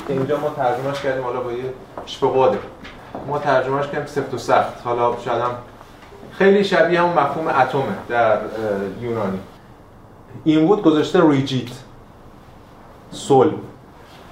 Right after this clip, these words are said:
ولی دو-، کافی نیست براش. ببینید چیه ماجرا، اینا نقل قولش رو <clears throat> می‌خونیم دیگه، چهارصد و هفتاد و هشت. بدین طریق این من از این پس ذاتی محسوب می‌شود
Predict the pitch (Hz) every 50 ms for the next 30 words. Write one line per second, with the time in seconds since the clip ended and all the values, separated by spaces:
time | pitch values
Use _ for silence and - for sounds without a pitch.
0 | - - - 120 131 143 151 160 165 165 165 - - - 139 131 131 - - -
1 | 131 127 123 156 - 156 143 120 101 98 - - - - - - - - - -
2 | - - - - - - - - - - - - - - - - - - - -
3 | 170 196 226 226 - - - 220 196 170 147 143 135 143 143 139 147 156 156 151
4 | 147 147 135 131 131 123 127 131 139 135 135 135 147 139 135 135 - - - -
5 | - - 160 143 - - - - - - - - - - - - - - - -
6 | - - 139 131 135 135 117 107 104 101 101 104 101 - 120 110 - - 123 127
7 | 131 127 131 131 - - - 110 107 - 104 98 95 92 90 - - - - -
8 | - - - - - - - - - - - 139 139 175 202 196 190 185 196 208
9 | 208 208 202 208 - - - - 170 185 185 175 160 160 170 180 196 208 208 208
10 | 190 - - - - - - - - - - - 143 143 139 147 147 139 135 151
11 | 175 - - 151 139 131 143 165 190 208 202 - - 180 175 170 156 147 143 -
12 | 156 151 135 147 143 131 - 143 135 135 131 131 135